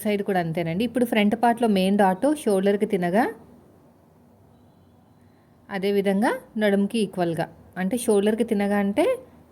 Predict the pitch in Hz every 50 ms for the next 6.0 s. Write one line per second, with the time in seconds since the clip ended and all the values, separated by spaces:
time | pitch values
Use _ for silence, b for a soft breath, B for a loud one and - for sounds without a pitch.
0 | - _ _ _ _ _ _ _ - - - - 226 208 208 208 208 240 233 233
1 | 262 277 285 277 - 220 202 196 - 220 220 233 220 208 196 - - 185 180 170
2 | 165 160 160 160 156 165 160 160 156 160 160 175 175 165 160 160 240 - - 247
3 | 220 220 233 226 247 233 - - 214 - 214 208 226 220 220 196 190 180 190 190
4 | 196 185 190 196 185 180 170 175 170 170 165 165 160 160 160 160 233 277 403 -
5 | - B B B B B B B 202 202 240 247 262 247 233 220 208 196 190 190